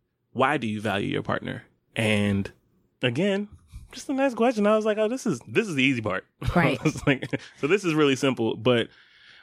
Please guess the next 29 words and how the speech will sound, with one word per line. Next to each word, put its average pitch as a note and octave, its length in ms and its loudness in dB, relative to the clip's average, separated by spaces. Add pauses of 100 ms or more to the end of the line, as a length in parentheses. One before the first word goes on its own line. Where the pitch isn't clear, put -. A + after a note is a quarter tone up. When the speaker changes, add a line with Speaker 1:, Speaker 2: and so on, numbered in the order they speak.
Speaker 1:
we C3+ 80 4
were C#3 100 4
coming F#3 260 2
off D3 200 2
of C3+ 200 2
a A2+ 100 0
session B2+ 420 0
where A2+ 340 -2 (600)
it C#3+ 80 4
wasn't D3 340 2 (120)
more A#2 340 4
focused B2 460 0
on C#3 180 -2
Randy. D3 400 0
It B2 60 4
was, A#2 300 -2
we C3 120 2
were C3+ 160 4
dissecting A#2 540 0
a A2 40 -2
lot A2+ 180 0
of G#2+ 60 -2
stuff A2 360 -2 (560)
specifically A#2+ 560 0
that A2 180 2
Randy A2+ 360 2
had G#2 200 0
brought G#2 240 2
up. - 220 -4